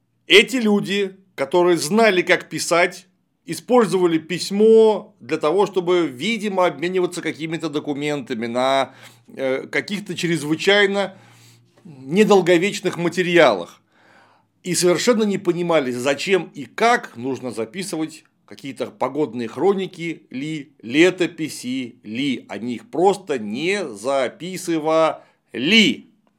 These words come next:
Видимо, не считая нужным, потому что что-то важное, по-настоящему сакральное,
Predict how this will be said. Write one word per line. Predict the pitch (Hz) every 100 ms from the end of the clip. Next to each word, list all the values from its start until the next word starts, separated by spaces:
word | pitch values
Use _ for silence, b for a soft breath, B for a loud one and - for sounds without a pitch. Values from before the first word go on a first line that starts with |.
| _ _ _ _ _ b b b
Видимо, | 107 190 208 214 185
не | 151 170
считая | 180 165 - 156 143
нужным, | 143 226 202 156
потому | 156 135 156 151
что | 147
что-то | 135 180 151
важное, | 131 165 190 220 185
по-настоящему | - 127 127 - 139 156 - 135 135
сакральное, | 160 160 180 156 117 107